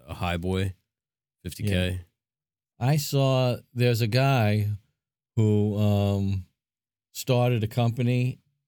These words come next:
Speaker 2: in Asia somewhere, like Indonesia or something like that, doing all Chippendale reproductions.
Speaker 1: Oh, really?
Speaker 2: And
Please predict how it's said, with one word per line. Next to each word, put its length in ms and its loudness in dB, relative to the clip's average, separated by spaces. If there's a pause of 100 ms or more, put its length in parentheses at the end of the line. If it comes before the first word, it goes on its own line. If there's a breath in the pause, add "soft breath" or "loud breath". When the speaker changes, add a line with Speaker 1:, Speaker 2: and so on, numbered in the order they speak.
(120)
Speaker 2:
in 460 0 (400)
Asia 640 0
somewhere, 440 0
like 180 -2
Indonesia 1000 0
or 40 -2
something 360 -4
like 200 -4
that, 280 -2 (1160)
doing 320 2
all 680 0 (460)
Chippendale 640 0
reproductions. 1200 -2
Speaker 1:
Oh, 120 0
really? 300 2 (1040)
Speaker 2:
And 480 0